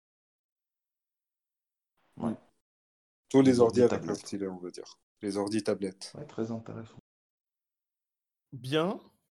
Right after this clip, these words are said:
Speaker 1: Par contre, moi,
Speaker 3: Euh,
Speaker 1: j'aimerais bien revenir
Speaker 2: ok.
Speaker 1: sur le télétravail, là.
Speaker 3: Oui, tu peux.
Speaker 2: En fait,
Speaker 1: Parce que, parce que c'est pas exactement le même télétravail qu'on demande là que celui, euh,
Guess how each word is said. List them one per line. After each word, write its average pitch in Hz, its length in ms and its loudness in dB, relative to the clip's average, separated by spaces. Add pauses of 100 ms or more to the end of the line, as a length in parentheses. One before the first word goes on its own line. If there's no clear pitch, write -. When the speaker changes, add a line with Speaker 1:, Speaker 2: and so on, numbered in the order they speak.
(360)
Speaker 1:
Par 110 180 -10
contre, 190 200 0
moi, 175 100 2
Speaker 3:
Euh, - 20 -4
Speaker 1:
j'aimerais 120 300 0
bien 139 160 -2
revenir 131 380 -2
Speaker 2:
ok. 123 60 2
Speaker 1:
sur 120 200 0
le 113 160 4
télétravail, 120 760 2
là. 90 100 -14 (500)
Speaker 3:
Oui, 110 320 -8 (100)
tu - 120 -20
peux. 110 220 -10 (320)
Speaker 2:
En 120 120 2
fait, - 400 6
Speaker 1:
Parce - 140 -20
que, - 440 -4
parce 110 140 -8
que - 100 -10
c'est 113 220 -4
pas 156 140 4
exactement 135 560 0
le 127 80 0
même 127 180 2
télétravail 120 720 0
qu'on 117 180 -2
demande 120 440 2
là 120 200 4
que 107 200 -8
celui, 117 680 0
euh, 95 580 -4